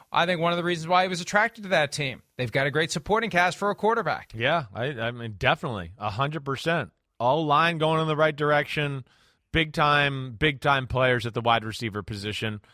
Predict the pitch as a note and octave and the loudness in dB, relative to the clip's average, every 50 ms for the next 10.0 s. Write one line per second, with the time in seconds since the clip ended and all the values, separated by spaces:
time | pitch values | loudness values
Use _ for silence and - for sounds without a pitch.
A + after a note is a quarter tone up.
0 | _ _ _ - A#2 B2+ C3 C3 B2 - - C#3+ D3+ C#3+ - D3+ C#3 B2+ C3 C#3 | _ _ _ -8 -6 -4 -2 -2 -2 -2 -2 -2 -2 -2 -2 -2 0 0 0 0
1 | C#3+ C3 A#2+ A2+ A2 G2+ F2+ F#2 F2 E2+ - _ - A2+ G#2+ G#2 G#2 G#2+ G#2+ A2 | 0 -2 -2 -2 -4 -4 -4 -4 -4 -6 -8 _ -10 -6 -4 -4 -4 -4 -4 -4
2 | A2 G#2+ G2 - - - A#2+ A#2 G2+ A2 G#2+ G2+ F#2+ F2+ - _ _ _ _ - | -4 -6 -6 -8 -6 -6 -4 -4 -2 -2 -2 -2 -4 -8 -14 _ _ _ _ -6
3 | - G#2 G#2 G2 G2+ G#2+ - - C#3 C#3+ C#3 C3+ C3 B2 G#2+ B2+ B2+ A2 G2 B2+ | -6 -6 -6 -8 -10 -8 -2 2 4 4 6 4 2 2 0 -2 -2 0 2 4
4 | B2 C3 C3+ B2+ A#2 A2 A2 G2 G#2+ G#2 G2 F#2+ - - A2+ G#2+ G2 G#2+ G2 G#2+ | 4 4 4 2 -4 -4 -2 -2 0 0 0 0 0 0 0 0 -2 -4 -4 -2
5 | G#2 F2+ F2 E2+ F2 F#2 F2+ E2+ E2+ - - A#2+ G#2+ G2+ F2+ - _ _ - - | -2 0 0 -2 -4 -4 -4 -6 -8 -6 -4 -2 0 0 -2 -4 _ _ -20 -20
6 | - - A2 A2 A2 G#2 A#2+ D#3 E3 D3+ D#3 D#3+ C3+ C3 C3+ B2 C3 B2+ B2 B2 | -10 -2 0 2 4 6 4 4 4 4 2 2 2 0 0 2 2 2 4 2
7 | C3 C3 C3+ C3+ C3+ C#3 C3+ C3 C3 C3+ C3 C3 C3 A#2 - - A#2+ G#2+ G#2+ A#2+ | 2 2 2 2 2 2 2 2 2 2 2 0 -2 -4 -4 -6 -8 -4 0 4
8 | B2+ A2+ F#2 D#2 - _ _ _ _ _ _ - E3 A3+ - C4 A3+ G3+ G#3+ A3 | 4 4 4 2 -4 _ _ _ _ _ _ 0 0 0 0 0 -2 2 4 4
9 | G3+ F#3+ E3+ C#3+ F3 E3 - - D#3 D3 C#3 - C3+ B2 - - - G#2+ F2 D#2 | 4 4 2 2 -2 -2 0 0 0 0 0 -2 -6 -6 -6 -6 -6 -8 -8 -8